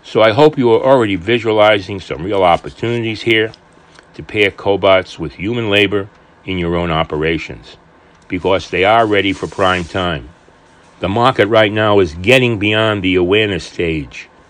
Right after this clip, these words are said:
It's now ready to translate potential to practical application.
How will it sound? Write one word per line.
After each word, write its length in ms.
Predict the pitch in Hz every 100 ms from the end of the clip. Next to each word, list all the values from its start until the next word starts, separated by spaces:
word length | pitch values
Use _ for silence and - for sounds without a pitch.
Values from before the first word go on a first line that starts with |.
| _ _
It's 220 | 113 -
now 260 | 104 117 110
ready 320 | 92 90 87
to 140 | 80
translate 760 | 80 - 107 101 - 95 87 -
potential 640 | 71 - 120 123 151 139 - _ _ _ _ _ _ _ _
to 100 | 90
practical 540 | - 90 76 - 85
application. 720 | 76 78 73 87 71 - -